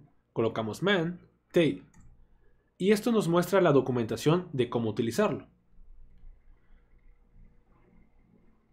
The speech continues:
Como observamos, son varias banderas las cuales podemos utilizar, y en este video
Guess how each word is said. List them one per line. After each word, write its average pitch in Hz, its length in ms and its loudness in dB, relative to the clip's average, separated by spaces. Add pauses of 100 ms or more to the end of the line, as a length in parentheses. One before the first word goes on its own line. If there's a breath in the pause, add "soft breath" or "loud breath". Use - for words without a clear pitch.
(400)
Como 170 220 0
observamos, 180 480 -2
son 190 200 0
varias 185 340 4
banderas 139 600 -2
las 123 220 -8
cuales 139 500 -2 (360)
podemos 127 340 -2
utilizar, 143 580 0 (300)
y 123 100 -2
en 123 100 0
este 143 220 -4
video 180 480 4